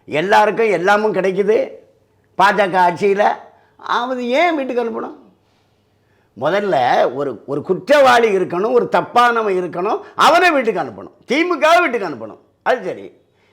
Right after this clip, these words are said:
நல்லவனா ஒருத்தன் இருக்கான்னு வச்சுக்கிடுங்க, அவனை எதுக்கு வீட்டுக்கு அனுப்பணும்? அதை விடவும் நல்லவன் ஒருத்தன் இருந்தான்னா, இந்த ஆளை நீக்கிக்கிட்டு, இந்த ஆளை அதை விடவும் சூப்பர்,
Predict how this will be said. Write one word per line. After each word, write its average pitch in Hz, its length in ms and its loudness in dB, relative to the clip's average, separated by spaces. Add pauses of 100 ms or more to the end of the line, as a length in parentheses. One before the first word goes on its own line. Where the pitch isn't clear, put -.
(140)
நல்லவனா 359 760 6
ஒருத்தன் 302 300 2
இருக்கான்னு 285 280 0
வச்சுக்கிடுங்க, 196 460 -4 (220)
அவனை 285 300 2
எதுக்கு 254 260 0
வீட்டுக்கு 220 180 -2
அனுப்பணும்? 190 300 -12 (1000)
அதை 175 420 4
விடவும் 247 340 4
நல்லவன் 233 360 0
ஒருத்தன் 196 400 -2
இருந்தான்னா, 165 440 -2 (600)
இந்த 156 260 -4
ஆளை 143 380 -2
நீக்கிக்கிட்டு, 151 560 -8
இந்த 135 180 -4
ஆளை 147 160 -2
அதை 113 240 -6
விடவும் 123 280 -8
சூப்பர், 101 480 -12